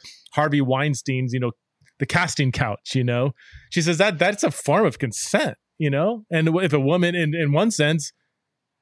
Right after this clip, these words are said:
a woman says, "Yeah, I want this job, so I'm gonna go to the casting couch." It's like, but you can't, you,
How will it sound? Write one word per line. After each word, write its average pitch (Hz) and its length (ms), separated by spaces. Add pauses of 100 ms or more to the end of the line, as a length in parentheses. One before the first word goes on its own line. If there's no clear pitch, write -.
(160)
a 143 80
woman 156 300
says, 156 380
"Yeah, 202 220
I 143 120
want 156 200
this 160 160
job, 156 340
so 135 140
I'm 147 120
gonna 151 300 (800)
go 131 120
to 156 60
the 170 60
casting 180 400
couch." 120 300
It's 135 100
like, 147 160
but 180 200
you 226 100
can't, 294 340 (680)
you, 214 140